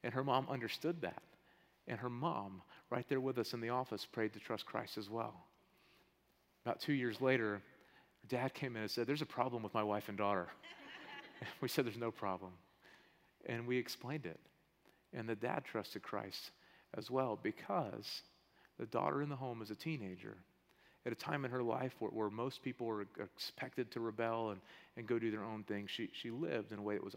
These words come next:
honoring to her mom and dad. She obeyed her mom and dad.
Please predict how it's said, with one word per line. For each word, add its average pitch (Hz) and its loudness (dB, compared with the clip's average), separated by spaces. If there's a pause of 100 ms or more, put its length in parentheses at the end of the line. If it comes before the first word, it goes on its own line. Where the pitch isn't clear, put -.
honoring 95 -2 (640)
to - -14
her 117 -4
mom 101 0
and 95 -6
dad. - -6 (800)
She - -4
obeyed 117 2
her 101 -8
mom 90 -6
and 82 -12
dad. 87 -12